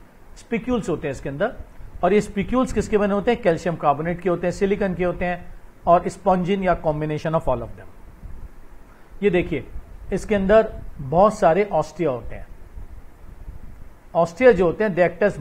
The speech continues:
mouth, ठीक है, या inlet होता है ऑस्टिया,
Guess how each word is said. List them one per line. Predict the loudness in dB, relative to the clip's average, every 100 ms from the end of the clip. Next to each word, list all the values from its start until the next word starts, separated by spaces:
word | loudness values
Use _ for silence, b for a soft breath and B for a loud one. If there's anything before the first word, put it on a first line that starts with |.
| -4
mouth, | -4 -8 -14 -16 -12 -12 -12 -14 -16 -18 -18 -18 -16 -16 -14 -12 -12 -14 -14 -14 -16 -16 -6
ठीक | -2
है, | -2 -4
या | 2 2 2
inlet | 0 4 4 4
होता | 0 -2
है | -2
ऑस्टिया, | -4 -12 -14